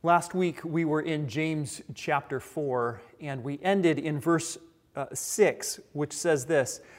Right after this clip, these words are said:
"But he gives more grace. Therefore," it says, "God opposes the proud, but gives grace to the humble."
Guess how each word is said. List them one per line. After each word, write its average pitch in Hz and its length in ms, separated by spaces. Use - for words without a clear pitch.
"But 175 200
he 180 100
gives 147 340
more 180 300
grace. 147 680
Therefore," 180 560
it 180 100
says, 117 580
"God 151 200
opposes 185 520
the 196 80
proud, 113 560
but 143 160
gives 127 240
grace 127 680
to 139 140
the 113 120
humble." 104 500